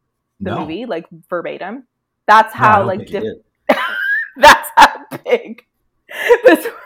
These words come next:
Speaker 1: movie is from my childhood. Um, The Crow, obviously. Obviously.
Speaker 2: Yeah, that was gonna obviously make it on there.
Speaker 1: If it wasn't on the list, like, come on.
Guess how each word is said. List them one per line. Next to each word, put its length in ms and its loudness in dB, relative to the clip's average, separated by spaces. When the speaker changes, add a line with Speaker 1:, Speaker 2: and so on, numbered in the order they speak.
Speaker 1:
movie 200 -2
is 160 2
from 160 -4
my 160 0
childhood. 480 -4
Um, 720 2
The 80 2
Crow, 800 4
obviously. 880 0
Obviously. 400 -2
Speaker 2:
Yeah, 140 -4
that 160 -2
was 160 -4
gonna 240 -8
obviously 560 -6
make 220 -12
it 60 -14
on 200 -16
there. 180 -16
Speaker 1:
If 120 -6
it 120 -2
wasn't 240 -2
on 220 0
the 100 0
list, 760 0
like, 200 -12
come 180 -10
on. 180 -8